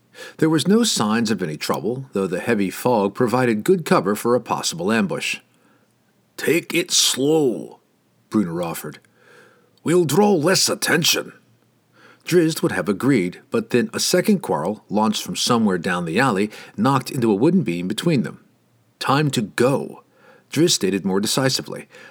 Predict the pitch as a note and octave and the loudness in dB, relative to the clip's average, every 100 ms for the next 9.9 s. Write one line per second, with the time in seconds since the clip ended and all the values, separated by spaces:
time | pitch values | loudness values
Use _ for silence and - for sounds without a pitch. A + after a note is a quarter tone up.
0 | - A#2 A2 G2+ - F#3 F3+ C3 D3+ C#3+ | -2 2 2 0 4 4 6 4 2 2
1 | B2+ C#3 A2+ A#2 G#2 F2+ F2+ - D#3 G#2 | 4 2 2 2 2 2 -2 0 2 2
2 | D2+ C2+ - _ _ B2+ - F#3+ A3 G#2 | -4 -14 -18 _ _ -6 2 2 4 2
3 | E2 F2+ - A2 C#3 C#3+ C3 - D#3 C#3 | 0 -4 -4 0 2 2 0 0 0 2
4 | B2+ A#2+ E3 F#2+ F2 G#2 G2+ G#2 - - | 2 2 2 2 0 0 0 0 -2 0
5 | E3 G#2+ F2+ - F2 F2+ F2+ - B2 C#2+ | 0 0 -2 -4 -6 -4 -6 -2 -2 -4
6 | - _ _ _ - - D3 C3+ D#3+ A#3+ | -10 _ _ _ -18 -4 2 4 4 4
7 | G#3+ G3 G#2+ A2+ G#2+ A#2 A#2 - A2+ G#2+ | 4 4 4 2 0 0 -2 0 -2 -2
8 | - D3+ D3 A2+ A2+ A#2+ B2 F2+ G#2 - | -4 -4 -4 -2 0 0 -2 -2 -2 -2
9 | - A2 F#2+ G#2+ F#2 E2+ D#2 E2+ | -2 -2 2 0 0 -4 -8 -6